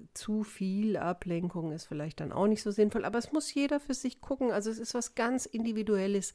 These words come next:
Also ich sehe meine Tipps und Anregungen, egal bei welchem Thema, sehe ich immer als genau das.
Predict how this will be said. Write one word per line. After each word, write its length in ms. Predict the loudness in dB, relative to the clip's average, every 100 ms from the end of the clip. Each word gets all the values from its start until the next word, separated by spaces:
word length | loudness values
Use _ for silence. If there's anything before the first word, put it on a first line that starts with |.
| 2
Also 160 | 4
ich 120 | 4
sehe 180 | 4 6
meine 340 | 8 8 8 6
Tipps 260 | 0 2
und 160 | 2 4
Anregungen, 560 | 4 6 8 8 8
egal 500 | 6 2 2 4 4
bei 200 | 6 4
welchem 320 | 2 0 0 0
Thema, 420 | -2 -2 -2 -4
sehe 240 | -4 -6
ich 180 | -6 -4
immer 420 | 0 2 2 0 -4 -18 -20 -8
als 180 | -4 0
genau 300 | 4 4 4
das. 480 | 2 2 0 -6 -12